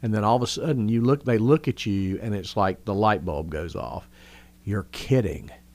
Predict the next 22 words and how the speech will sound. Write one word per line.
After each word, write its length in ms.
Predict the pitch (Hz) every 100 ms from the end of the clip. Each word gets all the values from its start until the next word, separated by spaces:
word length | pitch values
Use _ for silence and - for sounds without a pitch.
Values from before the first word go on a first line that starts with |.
| - -
"No, 360 | 127 160 85 92
I'm 160 | 113
not 200 | 131 117
kidding. 400 | - 123 82 78
That's 200 | 113 113
what 140 | 127 120
it's 140 | 107
gonna 200 | - 101
cost." 360 | - 147 120 - - - -
And 140 | 127
immediately 540 | 113 135 185 208 139 127
the 80 |
parent 340 | 117 160 160 139
goes, 220 | 117 90 - -
"Oh, 380 | 202 247 156 - - - - -
I 140 | 202
can 220 | 262 285 226
take 260 | 147 160
some 220 | - 151 160
of 120 | 180
their 160 | 254
money." 560 | 285 320 339 330 302 233